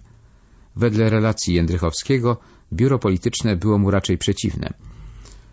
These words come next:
Podnoszono na przykład, że niektóre osoby pochodzenia żydowskiego przed wyjazdem z Polski wyrzucały na śmietnik dzieła Włodzimierza Lenina.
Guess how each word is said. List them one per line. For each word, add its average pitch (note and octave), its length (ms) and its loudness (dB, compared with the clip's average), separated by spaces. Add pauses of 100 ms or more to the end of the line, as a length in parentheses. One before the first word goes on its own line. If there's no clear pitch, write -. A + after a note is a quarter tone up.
(180)
Podnoszono D#3 440 2
na A#2+ 120 2
przykład, - 480 -4
że G#2 160 2
niektóre G2 360 2
osoby B2 320 0
pochodzenia G2+ 460 2
żydowskiego F#2+ 600 0
przed F2+ 240 -2
wyjazdem G2 400 2
z - 60 -6
Polski A#2+ 440 0
wyrzucały A2+ 460 2
na F#2+ 120 4
śmietnik A2+ 520 0
dzieła A2 320 4
Włodzimierza G2 480 4
Lenina. F2+ 440 2